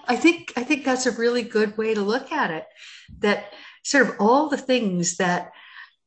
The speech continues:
are important to healthy development of a child lead to the development of their intelligence.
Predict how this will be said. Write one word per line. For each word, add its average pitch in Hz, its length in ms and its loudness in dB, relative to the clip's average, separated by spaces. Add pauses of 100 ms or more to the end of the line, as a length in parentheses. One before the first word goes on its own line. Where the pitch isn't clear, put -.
(220)
are 185 200 2
important 208 580 -2 (120)
to 180 100 -4
healthy 220 540 0
development 180 760 -4
of 165 120 -2
a 170 100 -2
child 170 580 -6 (680)
lead 202 380 6 (180)
to 190 320 2
the 180 120 -2
development 185 960 -6
of 185 140 -6
their 185 140 -2
intelligence. 185 840 -4